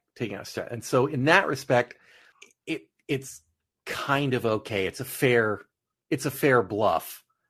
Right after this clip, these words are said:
Um, I think maybe hiring two bald actors did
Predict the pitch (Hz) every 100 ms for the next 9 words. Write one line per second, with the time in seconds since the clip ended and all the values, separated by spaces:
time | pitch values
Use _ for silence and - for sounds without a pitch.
0 | _ 127 120 113 107 104 _ _ - 135
1 | 180 160 143 143 127 113 135 135 123 113
2 | 131 104 123 123 120 117 123 135 135 135
3 | - - _ _ _ _ 135 135 107